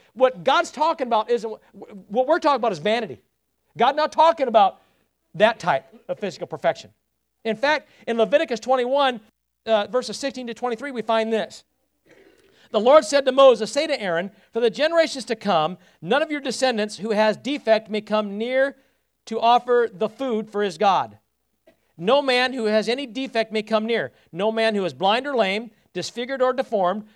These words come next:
no man with a crippled hand or foot, or who is a hunchback or dwarf, or who has any eye defect, or who has festering or running sores or damaged testicles,'" believe it or not. <laughs>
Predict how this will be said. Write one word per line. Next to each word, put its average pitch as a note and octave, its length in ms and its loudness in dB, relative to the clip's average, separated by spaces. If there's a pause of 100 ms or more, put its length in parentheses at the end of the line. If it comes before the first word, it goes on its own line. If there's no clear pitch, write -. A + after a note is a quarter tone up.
no G3 120 -2
man G#3+ 200 0
with F#3 100 -6
a F3 40 -4
crippled C4 360 0
hand A#3+ 200 -2
or C#4 80 -4
foot, F3+ 320 -2 (240)
or F#3+ 100 -2
who G#3 80 6
is F3+ 120 0
a E3+ 40 -4
hunchback A#3 480 0
or A#3+ 80 -2
dwarf, G3 520 -2 (280)
or G3 60 -4
who G#3 80 2
has G3+ 300 2
any C4+ 240 -4
eye A#3 220 4
defect, G#3 460 -4 (140)
or G#3+ 80 -6
who A3 100 0
has F#3+ 260 2
festering C4 500 -4
or F#3+ 60 -2
running A#3 260 -2
sores G#3+ 400 -2
or E3 80 -8
damaged G#3+ 360 -6
testicles,'" C3+ 420 -10
believe B2 180 -10
it A#2 40 -16
or - 20 -14
not. C#3 220 -10 (1600)
<laughs> - 260 -10